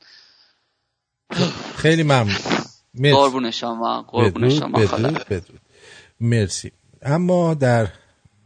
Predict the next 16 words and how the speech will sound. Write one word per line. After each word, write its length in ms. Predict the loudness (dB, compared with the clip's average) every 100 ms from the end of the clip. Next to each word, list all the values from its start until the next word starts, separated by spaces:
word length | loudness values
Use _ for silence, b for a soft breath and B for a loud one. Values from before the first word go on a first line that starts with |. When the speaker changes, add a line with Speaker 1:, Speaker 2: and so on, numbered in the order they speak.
| -20
Speaker 1:
نه، 300 | -16 -14 -16 -18 -18 -18 -18 B B B B B B _ -6
در، 640 | -4 -2 -2 -2 -2 -4 -8 _ _ _ _ _ _ -20 -20 -20 -16 -8
کجا 260 | -6 -6
بریم؟ 320 | -6 -8 -12 -14
آه. 140 | -18 -18 _ _ _ _ _ _ _ _ _ _
در 280 | -4 -4 -6 -10 _ -2
واتساپ 580 | 0 0 -2 -2 0
هم 140 | 0 -2
دوستان 420 | -4 -4 -2 0
نظراتی 520 | 0 0 0 -2 0
دادن، 480 | 0 2 0 0 -4 -8
از 240 | -6 -4 -2
جمله 320 | -2 0 -2
آقای 560 | -2 -2 0 0 0 -4 _ _ _ _ _
شاهین 800 | -6 -2 -2 0 0 0 -2 -4
ام. 360 | -4 -2 -2